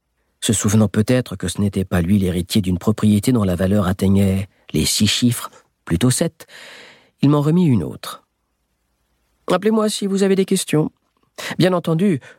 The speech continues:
je vous contacterai de mon côté. Je vais demander qu'on accélère le processus d'homologation, mais ça peut prendre six mois. »« Félicitations, jeune homme. » On lui serra la main, papa et moi, et on le regarda regagner sa Lincoln.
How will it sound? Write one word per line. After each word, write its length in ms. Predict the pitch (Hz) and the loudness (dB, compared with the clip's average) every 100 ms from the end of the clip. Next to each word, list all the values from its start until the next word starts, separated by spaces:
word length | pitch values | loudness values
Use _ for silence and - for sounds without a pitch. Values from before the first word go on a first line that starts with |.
| _ - | _ -2
je 100 | 135 | 0
vous 100 | 131 | 0
contacterai 540 | 135 131 - 127 127 | 0 -2 -2 0 2
de 80 | 127 | 2
mon 100 | 131 | 0
côté. 400 | - 139 101 - _ _ _ _ | -2 -2 -2 -4 _ _ _ _
Je 100 | - | -2
vais 80 | 180 | 0
demander 260 | 180 170 165 | 0 0 -2
qu'on 140 | 156 | 0
accélère 420 | 143 - 143 139 | -2 0 0 2
le 100 | 131 | 0
processus 480 | 127 139 139 127 147 | -2 -2 -2 2 2
d'homologation, 760 | 131 131 131 127 123 - 135 131 | 2 2 2 2 0 0 2 4
mais 200 | 127 131 | 2 2
ça 160 | 139 | 0
peut 120 | 147 | -2
prendre 340 | 135 143 147 147 | 0 0 2 0
six 200 | - 156 | 0 0
mois. »« 280 | 156 151 151 _ _ _ _ _ _ _ - | 2 0 -4 _ _ _ _ _ _ _ 0
Félicitations, 720 | 185 185 - 151 220 - 156 | 0 0 -2 -2 -4 0 0
jeune 220 | 120 110 | 2 2
homme. » 260 | 95 82 95 _ _ _ _ _ _ _ _ _ _ _ _ _ _ _ | 2 0 -4 _ _ _ _ _ _ _ _ _ _ _ _ _ _ _
On 60 | 117 | 0
lui 100 | 95 | 0
serra 300 | - 90 87 | -2 -2 0
la 100 | 90 | 2
main, 300 | 95 110 - | 2 0 -2
papa 260 | 92 - 87 | -4 0 2
et 60 | 87 | 4
moi, 320 | 85 92 - _ _ _ _ _ _ _ _ | 2 0 -2 _ _ _ _ _ _ _ _
et 40 | 107 | 0
on 60 | |
le 60 | 87 | 2
regarda 460 | 87 90 92 98 | 2 2 2 2
regagner 460 | 95 90 87 92 107 | 0 0 2 2 2
sa 260 | - 95 92 | 0 0 2
Lincoln. 680 | 98 110 - 98 110 110 | 2 2 2 2 2 0